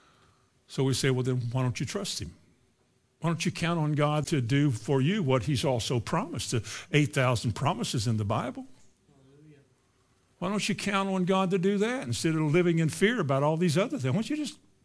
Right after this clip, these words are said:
take him at his word?" They would say this. They wouldn't say it now, but they'll say it in Judgment Day because I'm not convinced he'll do it.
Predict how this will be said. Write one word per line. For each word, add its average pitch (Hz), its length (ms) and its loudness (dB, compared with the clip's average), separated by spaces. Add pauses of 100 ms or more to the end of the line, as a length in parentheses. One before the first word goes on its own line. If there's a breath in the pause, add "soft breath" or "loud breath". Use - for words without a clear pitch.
(420)
take 208 200 -2
him 240 120 -2
at 247 80 -4
his 220 160 -2
word?" 233 380 -4 (1160)
They 127 220 2
would 123 160 0
say 160 240 0
this. - 320 -8
They 139 140 2
wouldn't 143 240 2
say 143 160 2
it 123 100 0
now, 180 160 2
but 131 140 -2
they'll 131 100 0
say - 160 -2
it 123 100 0
in 113 60 -2
Judgment 160 340 0
Day 127 120 2
because 139 320 -2
I'm 185 160 2
not 147 180 0
convinced 147 400 0
he'll 190 140 -2
do 233 120 -6
it. - 120 -12